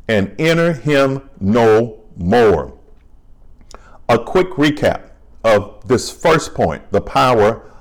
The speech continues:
of belief, in this passage, the disciples was there, and this father were there, and his son had a evil spirit within him,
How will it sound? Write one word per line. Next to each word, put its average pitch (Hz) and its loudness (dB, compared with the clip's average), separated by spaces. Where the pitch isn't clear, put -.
of 95 2
belief, 107 0
in 110 2
this 233 0
passage, - -2
the 117 0
disciples 170 2
was 156 0
there, 101 0
and 104 0
this 117 -2
father 156 2
were 98 2
there, 80 -2
and 120 0
his 139 2
son 143 2
had 113 2
a 98 -2
evil 135 4
spirit 143 0
within 175 0
him, 90 -4